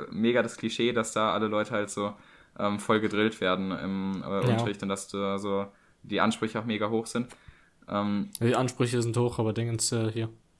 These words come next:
Speaker 2: ist ab Uni so genau das Gegenteil. Also Uni ist genauso chillig wie bei uns.
Speaker 1: Mhm.
Speaker 2: Äh, aber hier Schu-, Schule ist halt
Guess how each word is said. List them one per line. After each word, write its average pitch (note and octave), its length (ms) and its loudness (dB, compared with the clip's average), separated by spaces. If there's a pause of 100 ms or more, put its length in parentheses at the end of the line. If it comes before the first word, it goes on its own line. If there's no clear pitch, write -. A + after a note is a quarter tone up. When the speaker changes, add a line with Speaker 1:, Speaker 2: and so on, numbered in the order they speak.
(260)
Speaker 2:
ist A#2+ 200 -4
ab A2 120 0
Uni A#2 300 0
so A2 220 -2
genau A2+ 340 0
das A2 180 0
Gegenteil. A2+ 360 -2
Also A2+ 400 -2
Uni B2+ 240 0
ist A#2 140 -2
genauso B2 320 0
chillig A#2 340 -2
wie A#2 80 0
bei A#2 100 -2
uns. B2+ 340 -6 (500)
Speaker 1:
Mhm. G#2+ 120 0
Speaker 2:
Äh, - 20 4
aber A#2 600 2
hier A#2 180 -2
Schu-, A#2+ 480 -2
Schule A#2+ 300 0
ist A2+ 140 -2
halt A#2 300 -2